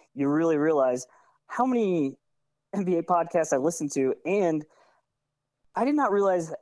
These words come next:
how unlikable we were as a team. I think, you know, maybe we're just in it, but I didn't think we had anybody on our team that was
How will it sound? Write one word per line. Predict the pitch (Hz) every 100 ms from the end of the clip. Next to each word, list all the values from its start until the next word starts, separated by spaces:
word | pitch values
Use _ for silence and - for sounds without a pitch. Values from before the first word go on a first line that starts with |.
| -
how | - 185 175 170 160 147 - _ _ _ _
unlikable | 165 208 170 - 165 123 110
we | 135
were | 151 151
as | 131
a |
team. | 123 196 135 113 - -
I |
think, | 156 190 165
you | - 156 165
know, |
maybe | 160 185
we're | 190 180
just | 170 -
in | 139
it, | 220 - _ _ _ _
but |
I | 156
didn't | 226
think | 233 208
we | 202
had | 196 190 -
anybody | 180 196 185 180
on | 175
our | 160
team | - 170 190
that | 165 -
was | 135 131 127 127 -